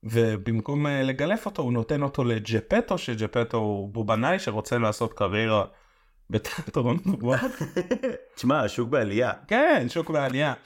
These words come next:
Speaker 1: ואז, אה, ג'פטו מגלף ילד, והדבר הראשון שכאילו הפינוקיו עושה זה בועט בו.
Speaker 2: אוי ואבוי.
Speaker 1: כן, ופינוקיו הוא ילד חצוף, רע.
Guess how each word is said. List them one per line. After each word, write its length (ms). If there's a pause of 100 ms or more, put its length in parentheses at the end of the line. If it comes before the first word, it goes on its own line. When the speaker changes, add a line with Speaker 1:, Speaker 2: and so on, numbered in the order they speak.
(440)
Speaker 1:
ואז, 800
אה, 340
ג'פטו 400
מגלף 500
ילד, 360
והדבר 320
הראשון 340
שכאילו 760
הפינוקיו 1080
עושה 260
זה 140
בועט 460
בו. 320 (340)
Speaker 2:
אוי 120
ואבוי. 460 (160)
Speaker 1:
כן, 220 (180)
ופינוקיו 640
הוא 180
ילד 460
חצוף, 800 (140)
רע. 440